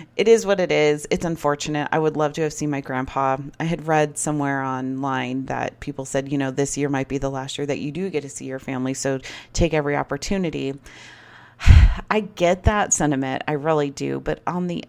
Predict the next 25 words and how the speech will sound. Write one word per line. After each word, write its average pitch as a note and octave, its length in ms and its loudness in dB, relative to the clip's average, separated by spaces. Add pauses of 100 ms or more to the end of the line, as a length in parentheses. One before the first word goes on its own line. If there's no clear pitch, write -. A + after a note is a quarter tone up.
other G3 360 -2
side, G3+ 580 -2
I D3 260 4
would D3 280 -2
not C3+ 320 -2
have C#3 180 -6
been C3 120 -4
able B2 220 -6
to - 120 -6
live C3+ 200 -4
with C3 80 -4
myself B2+ 440 -4
either B2+ 360 -2
if, A#2+ 240 -6 (320)
because D3+ 300 0
I C#3 160 0
flew C3+ 340 -4
in, B2+ 440 -2 (100)
you D3 100 2
know, C3 180 2
something C3+ 300 -2
happened C3 640 -4
or, - 260 -6 (460)
you D3+ 160 0
know, C#3 260 0